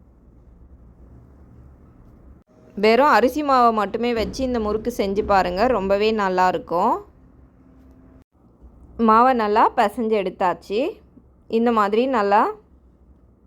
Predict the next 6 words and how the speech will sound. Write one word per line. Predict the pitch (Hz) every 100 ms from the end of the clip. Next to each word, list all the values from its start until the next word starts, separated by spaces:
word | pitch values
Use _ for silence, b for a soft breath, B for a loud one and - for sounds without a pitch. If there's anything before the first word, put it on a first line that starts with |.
| _ _ _ _ - - -
கொஞ்சம் | 226 226 254
மாவு | 226 226 240 233
லூஸாக | 233 233 247
இருக்கிற | 220 202 196 185
மாதிரி | 175 220 247
நல்லா | 196